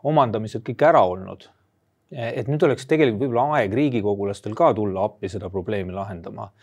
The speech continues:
Ja need praegused naeruväärsed nii-öelda hüvitismäärad, noh, seal, oleme ausad, äh, noh, ilmselt nagu su-, suur osa neist, äh, elamutest ei ole, on suhteliselt amortiseerunud, mis seal on.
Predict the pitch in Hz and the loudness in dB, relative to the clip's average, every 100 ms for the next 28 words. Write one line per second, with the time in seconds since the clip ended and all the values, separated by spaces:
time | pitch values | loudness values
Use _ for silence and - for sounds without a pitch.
0 | - - _ _ 113 113 113 107 107 117 | -20 -20 _ _ 0 2 4 4 2 -2
1 | 107 104 - _ _ _ 135 156 147 110 | -6 -8 -12 _ _ _ 6 8 6 4
2 | 104 107 147 175 135 101 95 92 98 101 | -2 2 4 6 6 4 2 0 -6 -6
3 | 95 98 117 110 - - 95 110 - 101 | -6 -2 0 0 -4 -10 -10 -6 -6 -8
4 | - - _ _ 113 - - 120 113 - | -12 -18 _ _ -10 -8 0 0 0 0
5 | 135 139 127 147 120 98 - _ - - | 0 2 2 2 0 -4 -12 _ -20 -20
6 | _ _ _ _ _ - 117 110 101 - | _ _ _ _ _ -6 -4 -4 -6 -10
7 | - 127 - 147 170 160 123 101 117 110 | -6 -6 -2 4 6 6 4 0 -2 -2
8 | 107 - - 165 175 127 139 131 107 104 | -4 -12 4 8 8 8 6 4 2 -4
9 | - - 165 127 160 139 143 113 101 104 | -6 -8 -6 -8 -4 2 2 2 -4 -8
10 | - 120 131 - 127 113 139 139 104 107 | -2 2 2 0 -4 -2 -2 -2 -2 -4
11 | 110 98 - 113 147 101 92 95 92 92 | -4 -6 -6 2 4 4 -2 -10 -14 -14
12 | - 110 104 | -10 -8 -8